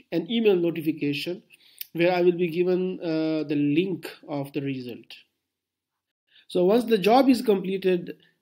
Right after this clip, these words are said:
and the processing has been done, you will, uh, get a, uh, notification email where you will be given the, <clears throat> the result link. So you need to click on the result link, and here is the result. <clears throat>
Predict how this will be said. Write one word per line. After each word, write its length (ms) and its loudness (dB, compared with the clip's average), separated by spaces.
and 340 0
the 100 0
processing 500 -2
has 240 0
been 180 2
done, 240 2
you 140 6
will, 340 2
uh, 440 -4
get 160 -2
a, 60 -4
uh, 380 -4
notification 680 -6
email 360 2
where 180 6
you 140 4
will 160 2
be 100 -2
given 580 2
the, 400 -2
<clears throat> 300 2
the 80 0
result 540 2
link. 560 0
So 360 -6
you 100 0
need 220 -2
to 80 0
click 220 -4
on 120 -2
the 100 -2
result 360 -2
link, 240 -6
and 140 -8
here 220 -2
is 80 -6
the 120 -6
result. 360 -4
<clears throat> 420 2